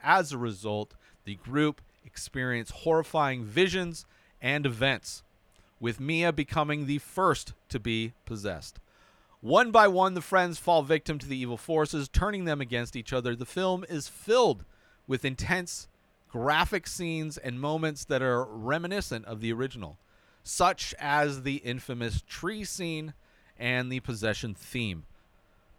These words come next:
Evil Dead from twenty thirteen received mixed to positive reviews from both critics and audiences. Fans of the original series had varying opinions. Obviously, some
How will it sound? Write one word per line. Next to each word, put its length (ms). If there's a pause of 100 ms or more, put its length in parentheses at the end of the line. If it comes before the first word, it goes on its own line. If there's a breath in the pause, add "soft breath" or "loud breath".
(140)
Evil 280
Dead 380
from 200
twenty 380
thirteen 580
received 440
mixed 440 (160)
to 120
positive 640
reviews 440
from 220
both 300
critics 360
and 80
audiences. 580 (260 loud breath)
Fans 380
of 80
the 140
original 440
series 520
had 180
varying 380
opinions. 760
Obviously, 540
some 480